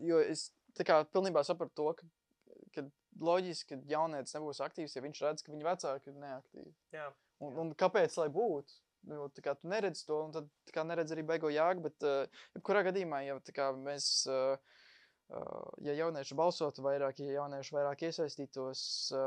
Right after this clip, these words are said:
Speaker 1: publiskajās diskusijās, un tad arī tās idejas
Speaker 2: Mhm.
Speaker 1: vairāk tiktu ņemtas vērā.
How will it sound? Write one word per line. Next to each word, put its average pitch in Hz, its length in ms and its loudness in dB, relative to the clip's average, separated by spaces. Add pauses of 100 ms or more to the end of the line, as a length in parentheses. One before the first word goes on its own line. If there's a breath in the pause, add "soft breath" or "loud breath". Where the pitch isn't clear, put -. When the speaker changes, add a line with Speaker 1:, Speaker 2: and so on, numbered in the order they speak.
Speaker 1:
publiskajās 147 720 -2
diskusijās, 135 720 -8
un 139 80 -12
tad 151 180 -4
arī 143 160 -2
tās 139 240 -2
idejas 156 380 -2
Speaker 2:
Mhm. 143 100 -4
Speaker 1:
vairāk 160 320 0
tiktu 147 300 -12
ņemtas 151 320 -10
vērā. 147 340 2